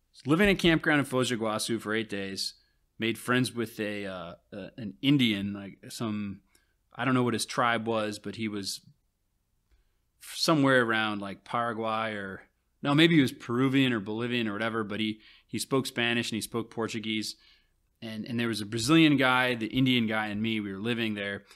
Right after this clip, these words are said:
and I was waiting for a visa from the Paraguayan, uh, embassy.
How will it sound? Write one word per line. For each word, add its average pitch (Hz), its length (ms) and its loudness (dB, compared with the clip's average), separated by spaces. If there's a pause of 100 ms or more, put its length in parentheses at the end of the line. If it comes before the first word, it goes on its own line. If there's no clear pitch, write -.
(120)
and 101 100 -6
I - 20 -2
was 104 120 -6
waiting 127 400 2
for 117 300 -4
a 104 80 -4
visa 104 540 -4
from 104 160 -10
the 95 60 -14
Paraguayan, 104 720 -6
uh, 92 240 -14 (260)
embassy. 123 480 -2